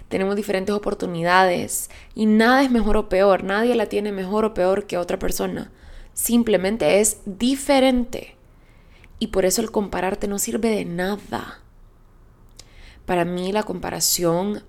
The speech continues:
mata tu autenticidad, mata tu esencia.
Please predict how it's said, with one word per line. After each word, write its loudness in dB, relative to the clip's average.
mata -2
tu -2
autenticidad, -4
mata 0
tu -8
esencia. -2